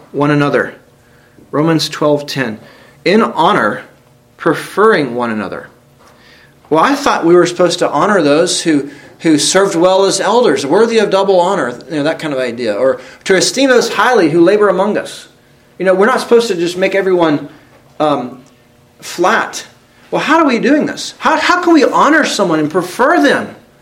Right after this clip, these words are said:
before us? 'Cause we're gonna look at their excellencies.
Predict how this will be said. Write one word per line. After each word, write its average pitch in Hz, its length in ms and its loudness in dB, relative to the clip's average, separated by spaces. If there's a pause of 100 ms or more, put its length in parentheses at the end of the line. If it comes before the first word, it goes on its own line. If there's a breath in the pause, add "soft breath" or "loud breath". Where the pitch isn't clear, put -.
(160)
before 277 420 2
us? - 360 -4 (340 loud breath)
'Cause 214 180 2
we're 226 140 4
gonna 254 220 4
look 302 360 4 (540 soft breath)
at 196 180 -4
their 214 220 2
excellencies. - 1080 -2